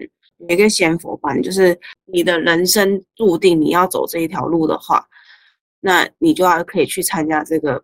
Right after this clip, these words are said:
班会，然后去向上，上天立誓说，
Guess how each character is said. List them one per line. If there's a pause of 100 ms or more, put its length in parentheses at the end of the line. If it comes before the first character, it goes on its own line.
班
会， (420)
然
后
去
向
上， (360)
上
天
立
誓
说，